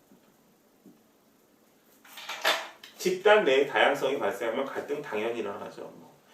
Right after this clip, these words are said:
인종이 다르거나, 그죠? 어, 성비가 고르지 않거나, 그죠? 어, 갈등이 일어날 수 있는 가능성이 있죠.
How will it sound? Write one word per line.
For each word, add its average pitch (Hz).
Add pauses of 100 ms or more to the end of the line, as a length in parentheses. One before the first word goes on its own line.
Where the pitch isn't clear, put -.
(100)
인종이 107
다르거나, 95
그죠? 113 (540)
어, - (1000)
성비가 214
고르지 -
않거나, 95
그죠? 110 (340)
어, - (3000)
갈등이 127
일어날 120
수 -
있는 117
가능성이 107
있죠. -